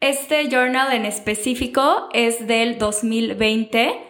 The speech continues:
así que les voy a leer esta frase, que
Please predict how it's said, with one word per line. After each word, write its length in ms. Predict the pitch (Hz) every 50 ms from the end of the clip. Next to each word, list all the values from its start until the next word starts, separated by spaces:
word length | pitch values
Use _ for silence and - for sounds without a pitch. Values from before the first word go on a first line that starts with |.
| - - - - - - - _
así 440 | - - 269 294 285 - 320 320 330
que 260 | 320 330 339 - -
les 180 | - 233 233 226
voy 120 | 240 262
a 80 | 294 320
leer 480 | 285 226 214 214 214 220 226 - - -
esta 320 | - 233 233 - - 233
frase, 560 | 226 - 226 226 220 214 - 214 214 226 - 494 - - - _ _ _ _ _ _ _ - - _ _ _ - - _ _ _ _ _ _ _ _ _ _ _ _ _ _ _ _ _ -
que 320 | - 330 330 330 349 359